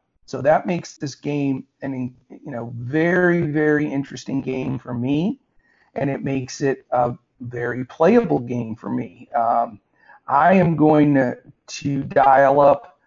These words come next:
uh, Sabonis. I think you pretty much have to with Turner out, and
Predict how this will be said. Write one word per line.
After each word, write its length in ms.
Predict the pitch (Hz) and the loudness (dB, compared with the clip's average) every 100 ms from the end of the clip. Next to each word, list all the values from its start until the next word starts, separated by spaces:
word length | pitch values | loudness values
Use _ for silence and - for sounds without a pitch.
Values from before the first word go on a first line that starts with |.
| _ _ - | _ _ -12
uh, 400 | 120 113 110 110 - | -8 -6 -8 -12 -14
Sabonis. 800 | - 147 120 139 143 190 - - - | -10 -8 -2 -2 0 -2 -4 -12 -10
I 120 | 127 | -8
think 320 | 139 135 131 | -6 -6 -8
you 80 | 123 | -16
pretty 260 | - 147 | -8 -4
much 460 | 139 131 127 - - _ _ _ | -2 -2 -4 -12 -18 _ _ _
have 400 | - 135 156 - - | -2 2 2 2 -2
to 220 | 220 233 - _ _ | -2 -2 -10 _ _
with 300 | 151 135 123 | -8 -8 -8
Turner 420 | - 156 180 160 | -6 -4 0 2
out, 420 | 143 151 180 190 - _ _ _ _ | 4 4 4 2 -2 _ _ _ _
and 460 | 143 143 139 135 - | -6 -2 0 -2 -4